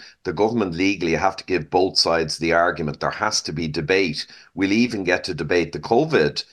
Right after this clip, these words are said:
era because that underpins all of this, this craziness.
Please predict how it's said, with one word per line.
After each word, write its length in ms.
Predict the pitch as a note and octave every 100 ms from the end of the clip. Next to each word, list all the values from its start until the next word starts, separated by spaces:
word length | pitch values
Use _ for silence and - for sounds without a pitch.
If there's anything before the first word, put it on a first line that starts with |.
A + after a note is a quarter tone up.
| _ -
era 520 | F#2 E2+ D#2 C#2+ D2 - _ _ -
because 720 | F#2 - F2+ F2+ D#2+ - -
that 200 | - -
underpins 760 | G#2+ G2+ F2+ - C3+ E3+ E3 E2+
all 200 | D#2 C#2+
of 120 | -
this, 300 | C#2+ C#2 -
this 280 | - D#2 C#2+
craziness. 760 | - E2+ E2 D2+ C2+ B1+ -